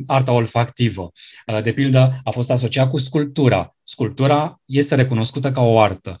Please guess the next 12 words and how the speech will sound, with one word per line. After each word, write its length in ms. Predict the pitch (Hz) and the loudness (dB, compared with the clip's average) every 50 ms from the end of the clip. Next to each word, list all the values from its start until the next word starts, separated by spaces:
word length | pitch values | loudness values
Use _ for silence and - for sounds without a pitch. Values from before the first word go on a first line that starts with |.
| - _ _ _ _ _ _ _ _ _ _ _ _ | -20 _ _ _ _ _ _ _ _ _ _ _ _
Și 120 | - 139 | -4 -2
atunci, 640 | 123 120 123 147 165 190 208 208 - - - - _ | -2 -2 0 -2 -2 0 0 0 -2 -4 -6 -18 _
prin 140 | _ 123 131 | _ 0 2
asocierea 760 | 127 127 127 127 113 - 151 151 143 139 127 120 127 - _ _ _ _ _ _ _ _ _ _ _ | 2 4 2 0 -2 -2 -2 0 2 2 2 0 0 -4 _ _ _ _ _ _ _ _ _ _ _
o-, 180 | _ 151 156 - | _ -10 -10 -8
mirosului 800 | - 127 123 117 117 151 196 208 180 - - 123 113 101 95 - | -6 -6 -4 -2 0 2 2 2 2 0 0 -2 -2 -2 -4 -8
cu 180 | _ _ - | _ _ -6
sculptura, 680 | 123 - - - 110 104 101 - - 180 185 185 175 170 | -6 -4 -4 -6 -6 -6 -6 -4 -2 0 2 2 2 0
s-a 140 | 170 - 165 | -2 -2 -2
încercat 520 | 147 143 151 147 139 143 160 160 - - - _ _ _ _ _ | -2 -2 -2 -4 -2 -2 -4 -4 -4 -8 -18 _ _ _ _ _
introducerea 720 | - 135 135 131 131 131 117 117 135 131 131 127 131 123 | -4 -2 0 0 0 -2 -2 -2 -2 -2 0 0 0 0
în, 280 | 127 127 135 131 131 | 2 0 2 2 2